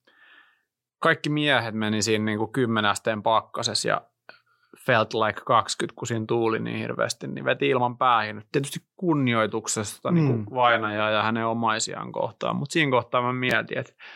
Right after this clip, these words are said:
Speaker 1: no miten paljon se loppujen lopuksi haittaisi, että nyt vetäisi sen lätsän päähän vaan, että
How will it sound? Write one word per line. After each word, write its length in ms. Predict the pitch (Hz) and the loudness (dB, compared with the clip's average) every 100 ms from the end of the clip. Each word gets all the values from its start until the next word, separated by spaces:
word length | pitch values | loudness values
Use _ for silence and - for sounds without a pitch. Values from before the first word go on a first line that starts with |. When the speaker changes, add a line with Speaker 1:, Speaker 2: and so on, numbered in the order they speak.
| - - - - | -20 -20 -12 -2
Speaker 1:
no 100 | 147 | 0
miten 240 | 175 214 | 2 4
paljon 140 | 170 143 | 2 2
se 60 | |
loppujen 360 | 143 135 131 117 | 0 0 0 0
lopuksi 280 | 113 113 117 | 0 -4 0
haittaisi, 500 | 117 110 - 107 117 | 2 2 0 -4 -2
että 120 | 123 | -8
nyt 120 | 120 | -4
vetäisi 360 | 120 - - - | -2 0 0 -2
sen 160 | - - | -4 -2
lätsän 420 | - - - 120 | -2 -4 -8 -4
päähän 400 | - 123 120 131 | -4 -4 -4 -6
vaan, 220 | 131 - | -6 -8
että 140 | - | -12